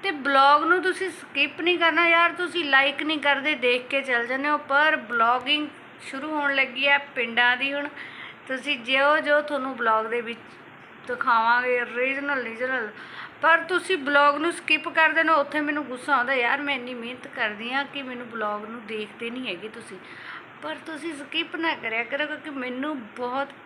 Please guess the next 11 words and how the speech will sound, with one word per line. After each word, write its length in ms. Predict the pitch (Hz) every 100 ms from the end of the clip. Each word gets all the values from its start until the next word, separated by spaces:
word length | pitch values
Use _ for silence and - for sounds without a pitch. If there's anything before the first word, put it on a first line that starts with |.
| -
ਬਹੁਤ 440 | - 240 320 - -
ਉਮੀਦਾਂ 400 | 262 247 202 220
ਨੇ 100 | 214
ਤੁਹਾਡੇ 300 | 214 185 185
'ਤੇ। 140 | - - - - - - - - - - - - 294
ਲੋ 360 | 302 359 370 381 -
ਜੀ, 360 | 339 330 330 311
ਆਪਾਂ 300 | 294 302 294
ਬੈਠ 320 | 269 269 285
ਗਏ 180 | -
ਹਾਂ 80 | 320